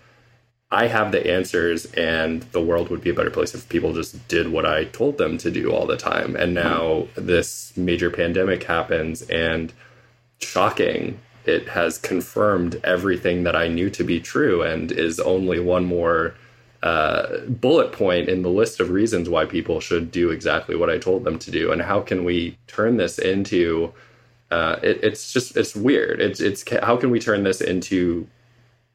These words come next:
social control over, over people without meaningfully attempting to center the differences in experience that might characterize their lives? The, the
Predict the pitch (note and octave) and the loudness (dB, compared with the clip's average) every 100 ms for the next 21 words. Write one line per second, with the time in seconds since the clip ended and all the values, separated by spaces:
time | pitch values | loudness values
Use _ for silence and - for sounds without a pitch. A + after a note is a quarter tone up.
0 | _ _ _ - A2 G2 F2 F2+ - F2 | _ _ _ 0 2 2 0 -2 0 2
1 | E2 E2 E2 E2 E2+ D#2+ D#2+ D#2 - - | 2 2 0 -2 0 0 2 -2 -6 -4
2 | E2+ E2+ D#2+ F2 E2+ E2 D#2+ D#2+ - - | 0 2 0 -2 -2 0 2 0 -2 -16
3 | _ - A#2+ - - D#2+ D#2 - _ _ | _ -2 0 0 0 2 0 -4 _ _
4 | _ _ - F#2+ F#2 F2 E2+ - E2 E2 | _ _ -4 0 2 2 0 0 0 2
5 | E2 - - F#2 F2+ F2 E2 - E2+ E2 | 2 0 0 -2 0 -2 -2 -4 -2 0
6 | E2 D#2+ - - - _ _ _ - - | 0 -4 -8 -20 -20 _ _ _ -20 -2
7 | G#2 F#2+ F#2 E2+ D#2+ - E2 D#2+ E2+ D#2+ | 0 2 0 0 0 -2 -6 -2 -2 0
8 | E2 D#2+ E2+ E2+ D#2+ - - E2 D#2+ G1+ | -4 0 0 0 -4 -8 -6 -2 0 0
9 | G1+ G1+ - G1+ G1+ G1+ - - F#2+ F2+ | -2 -6 -6 -2 0 -2 -6 -6 0 0
10 | - G2 F#2 F2+ F2 E2 E2 E2+ E2 E2 | 0 0 0 2 0 2 0 0 0 2
11 | F2 - - G2+ - - G2+ | 0 -2 2 2 2 0 0